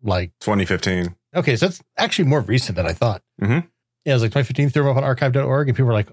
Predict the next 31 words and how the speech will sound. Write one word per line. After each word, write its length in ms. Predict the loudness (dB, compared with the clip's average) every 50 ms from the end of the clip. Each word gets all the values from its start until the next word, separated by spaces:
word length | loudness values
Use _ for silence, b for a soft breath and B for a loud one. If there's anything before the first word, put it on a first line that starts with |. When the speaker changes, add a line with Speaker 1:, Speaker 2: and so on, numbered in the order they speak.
| _ _
Speaker 1:
"Holy 540 | _ -20 -20 -20 -14 _ -4 0 2 2 2
shit," 280 | 0 0 0 -2 -2 0
this 160 | 0 0 2
rules, 320 | 2 2 2 2 0 -2
both 220 | -4 -4 -4 -2 0
from, 80 | 0
like, 160 | 0 0 0 0
a 20 |
lost 260 | 0 0 0 0 0
media 300 | 2 2 2 2 2 0
standpoint, 560 | 0 -2 -4 -4 -4 -2 -2 -2 0 0 0
but 80 | 2 2
also 600 | 2 2 0 0 0 0 2 2 0 0 -2 -4 _ _ _ _ _ _ _ _ -6
just 160 | -6 -4 -2
go 220 | 0 0 2 2 2
hardcore 300 | 0 0 0 -2 -2 -2
with 100 | -2 -4
the 60 | -4
Plunderphonics 580 | -2 0 0 0 0 0 0 0 2 0 0 0
on 80 | 0 0
this. 140 | -2 -2 0
There's 180 | 0 -2 -2
so 220 | -2 -2 0 2 2
much 240 | 2 0 -2 -4 -4
to 80 | -2
work 260 | 0 0 0 0 2
with. 160 | 0 0 0 -2
It's, 160 | -4 -2 0
like, 180 | 0 0 0
these 200 | 0 -2 -2 -2
weird 520 | -2 0 2 2 4 4 4 2 2 0